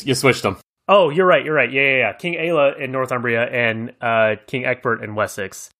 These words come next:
Speaker 2: And then they have, there's the Kingdom of Mercia that's between them, and that's kind of the buffer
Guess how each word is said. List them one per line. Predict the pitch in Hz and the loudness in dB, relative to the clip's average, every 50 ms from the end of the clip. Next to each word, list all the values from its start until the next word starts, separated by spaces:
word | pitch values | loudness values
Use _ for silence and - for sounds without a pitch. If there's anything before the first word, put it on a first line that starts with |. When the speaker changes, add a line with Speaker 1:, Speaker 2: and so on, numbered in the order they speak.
| _ _ - | _ _ -8
Speaker 2:
And | 117 117 117 | -6 -4 -4
then | 120 120 | -2 0
they | 123 120 117 | 0 0 0
have, | 113 120 127 123 123 120 117 110 110 - - _ _ _ | 2 2 4 4 4 4 2 0 -4 -10 -18 _ _ _
there's | 139 123 127 123 117 110 104 | -6 -4 -4 -4 -4 -4 -2
the | 127 123 117 113 110 110 107 - | -2 0 0 2 0 0 -2 -4
Kingdom | - - 160 147 135 127 123 | -6 -6 -4 -4 -2 -2 -2
of | 113 104 | -4 -4
Mercia | 110 120 135 143 139 - - 135 123 113 110 | -2 2 2 2 2 2 0 -2 -2 0 0
that's | 110 107 - | -2 -6 -6
between | - 123 - - 160 147 143 131 | -8 -10 -6 -2 -2 0 0 0
them, | 120 113 107 104 113 | 0 -2 -2 -2 -4
and | - - 110 117 | -6 -4 0 2
that's | 117 117 - | 0 0 0
kind | - - 127 117 | 0 -2 0 0
of | 104 92 | -2 -4
the | 113 | -6
buffer | 98 95 101 131 131 - - 135 120 113 110 104 101 - | -6 0 2 2 2 2 2 2 2 2 2 2 0 -2